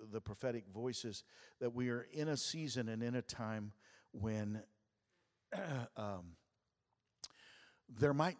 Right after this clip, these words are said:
be some dark days in our nation. They're saying it will be short-lived, but there might be some dark days. Of course, we know what the hurricane has done to so many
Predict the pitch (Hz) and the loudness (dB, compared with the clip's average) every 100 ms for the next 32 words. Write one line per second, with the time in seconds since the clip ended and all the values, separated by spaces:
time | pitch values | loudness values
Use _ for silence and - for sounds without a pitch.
0 | 143 147 139 - 131 127 135 123 131 117 | -2 0 2 2 4 6 6 6 4 4
1 | 95 82 - - _ _ _ 117 110 107 | 2 -4 -6 -8 _ _ _ -2 0 0
2 | 104 101 - 87 82 _ _ _ _ _ | 0 0 -4 -8 -18 _ _ _ _ _
3 | _ _ _ _ 113 110 - 143 160 147 | _ _ _ _ 0 0 2 2 4 2
4 | 143 127 120 104 - 151 170 120 110 110 | 0 0 0 0 2 0 0 0 0 0
5 | 110 - 110 117 127 120 113 113 107 110 | -2 0 2 2 2 -2 -2 0 2 0
6 | 92 87 107 87 78 - - - - - | 0 -4 -4 -4 -8 -12 -14 -16 -20 -20
7 | - - 123 - 117 120 120 110 - - | -4 4 4 4 4 6 4 0 -12 -20
8 | - - - 110 120 - 107 101 92 - | -20 -20 -2 0 0 -2 -2 -2 -2 -8
9 | - - - - - - 127 120 120 110 | -14 -20 -20 -20 -8 -2 0 0 0 0
10 | 107 95 - - 113 107 107 104 - 113 | 0 -2 -6 -10 -8 -4 -2 -2 -2 0
11 | 104 104 104 | 0 0 -2